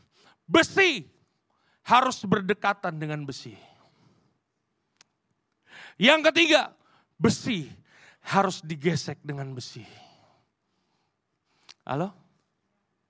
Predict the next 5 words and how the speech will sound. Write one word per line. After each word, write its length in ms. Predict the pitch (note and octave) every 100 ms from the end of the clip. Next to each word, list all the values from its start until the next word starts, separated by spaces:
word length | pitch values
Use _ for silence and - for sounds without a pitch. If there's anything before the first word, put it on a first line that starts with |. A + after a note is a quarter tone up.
| _ _ _ _ - - - _ _ _ -
Pulang 260 | F3+ D3+
dari 240 | E3+ E3 D#3+
tempat 240 | E3 E3 E3
ini, 220 | D#3 D3+ C3 _ _ _ _ _ _ _ _ _ _ _ _ - - _ _ _
saya 180 | - D#3+